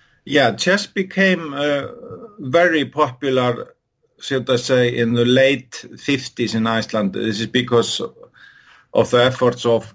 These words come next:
of Friðrik Ólafsson, uh, the first Icelandic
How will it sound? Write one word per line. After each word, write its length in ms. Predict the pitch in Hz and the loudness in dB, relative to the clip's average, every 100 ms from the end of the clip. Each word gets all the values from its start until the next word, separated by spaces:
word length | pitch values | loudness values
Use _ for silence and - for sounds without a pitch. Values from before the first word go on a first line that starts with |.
| - | -8
of 320 | 110 107 - - - - | -4 -4 -6 -20 -20 -16
Friðrik 600 | 110 98 - 135 135 127 | -14 -12 0 4 4 4
Ólafsson, 680 | 139 170 151 117 113 104 98 | 4 4 4 2 -4 -6 -8
uh, 240 | 104 - - _ | -12 -16 -20 _
the 220 | 117 110 | -14 -12
first 360 | 101 127 127 - | -2 0 0 -2
Icelandic 600 | 127 123 123 107 110 - | -4 -4 -6 -6 -8 -10